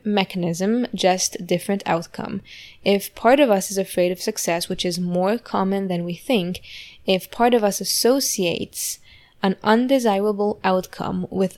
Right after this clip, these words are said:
us being successful or painful emotions with us being successful,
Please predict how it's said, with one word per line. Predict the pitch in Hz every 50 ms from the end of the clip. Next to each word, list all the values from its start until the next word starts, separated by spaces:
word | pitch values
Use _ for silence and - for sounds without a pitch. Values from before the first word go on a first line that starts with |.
| - -
us | 185 185 202 202 -
being | - - 214 185 185 190 190
successful | - - - - - 170 170 160 - - - - 170 170 175 175 - _
or | - 190 185 180 185 185
painful | - - - - 214 220 226 - - 240 226 233
emotions | 220 220 240 262 262 233 - - 175 170 180 175 -
with | - 190 185 175 - -
us | 185 185 180 180 175 - - -
being | - - 180 175 165
successful, | - - - - - 240 247 - - - 180 160 170 185